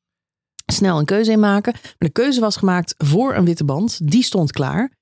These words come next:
En pas op het allerlaatste moment, want ze hadden alle, de kopmannen hadden allemaal best wel mazzel. Want die waren net,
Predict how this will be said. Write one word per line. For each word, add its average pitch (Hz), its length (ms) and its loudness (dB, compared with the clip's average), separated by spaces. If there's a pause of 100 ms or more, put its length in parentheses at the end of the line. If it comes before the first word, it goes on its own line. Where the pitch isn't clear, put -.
(180)
En 214 120 0
pas 220 200 0
op 185 60 0
het - 180 -6
allerlaatste 254 880 0
moment, 156 300 2
want 226 120 0
ze - 80 -2
hadden 175 200 0
alle, 180 260 0
de 160 120 0
kopmannen 170 400 2
hadden 156 180 0
allemaal 175 360 2
best 180 200 -2
wel 151 120 2
mazzel. 196 420 2
Want 170 180 2
die 170 100 2
waren 156 300 0
net, 180 280 0